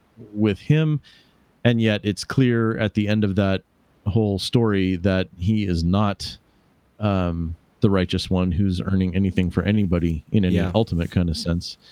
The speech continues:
Speaker 2: Totally.
Speaker 1: Um,
Speaker 2: Klein
Speaker 1: go ahead.
Speaker 2: talks about that often, doesn't he? I mean, he talks about the whole, you've got to really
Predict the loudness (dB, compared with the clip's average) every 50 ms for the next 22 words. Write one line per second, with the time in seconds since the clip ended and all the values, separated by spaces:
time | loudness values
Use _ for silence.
0 | _ _ -12 -8 -6 -6 -4 -6 -6 -6 -2 0 0 2 2 0 -2 -2 -4 -8
1 | -12 _ _ _ _ _ _ -20 _ _ _ _ _ -12 -6 -4 -2 0 2 2
2 | 2 2 2 0 0 0 0 0 0 0 0 0 -2 -2 -2 -4 -2 -2 -2 -2
3 | -2 -2 -2 -2 0 0 0 -2 -2 -4 -6 -6 -6 -4 -4 -4 -4 -4 -6 -4
4 | -2 -2 0 0 0 -2 -4 -4 -2 -2 -2 0 0 0 0 0 0 0 0 0
5 | 0 -2 -4